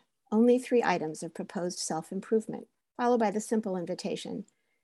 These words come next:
"Feel free to share your goals for the new year if you are so inclined." I have no such inclination. And then there was this one from a dear friend, Resolution Time, a poem my neighbor wrote.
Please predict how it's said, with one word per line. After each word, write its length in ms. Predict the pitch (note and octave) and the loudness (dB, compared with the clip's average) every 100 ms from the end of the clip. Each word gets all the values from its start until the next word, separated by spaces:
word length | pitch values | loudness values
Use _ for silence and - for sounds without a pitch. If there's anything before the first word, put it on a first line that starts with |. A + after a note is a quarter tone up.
| _ - | _ 0
"Feel 140 | D4+ | 2
free 180 | D4+ E4 | 4 2
to 80 | D4+ | 2
share 240 | B3+ G#3+ | 0 0
your 140 | G#3 G3 | 2 0
goals 280 | F3+ F3+ | -2 -2
for 120 | - F#3 | -4 -4
the 80 | |
new 120 | F3 F3 | -4 -2
year 280 | F#3 E3 - | -2 -4 -6
if 140 | - | -8
you 80 | F3 | -6
are 120 | E3 | -4
so 240 | - F3 | -4 -6
inclined." 540 | - - F#3+ F3 D#3 A3 _ _ _ _ _ | -6 -8 -6 -4 -6 -10 _ _ _ _ _
I 60 | A3 | -2
have 140 | A3 | 0
no 140 | G#3+ D#3+ | 0 -4
such 240 | - - | -6 -10
inclination. 680 | - - - - - - F#3+ _ _ _ _ _ _ _ _ _ _ | -12 -12 -12 -10 -12 -12 -12 _ _ _ _ _ _ _ _ _ _
And 100 | C4 | 0
then 100 | C4+ | 2
there 120 | D#4 D4+ | 4 6
was 140 | A#3 | 6
this 260 | G3+ G3 G#3 | 4 0 -2
one 160 | G3+ | -4
from 180 | F#3+ F#3+ | -4 -4
a 60 | F3+ | -2
dear 200 | F#3+ F3+ | -2 -4
friend, 400 | - E3+ E3 - _ _ _ _ | -4 -4 -4 -6 _ _ _ _
Resolution 680 | G#3 A3+ B3+ A3 A3 A3+ G3+ | 2 6 8 8 6 4 -2
Time, 500 | - E3+ E3 D3+ - _ G3+ | -2 -4 -2 -4 -8 _ -12
a 60 | |
poem 440 | F#3 G#3 G#3 G#3 G#3 | -6 0 2 2 -2
my 160 | G3 F#3+ | -2 -4
neighbor 340 | F3+ F3 F#3+ | -2 -2 -4
wrote. 380 | F3+ E3+ D#3+ - | -6 -4 -4 -8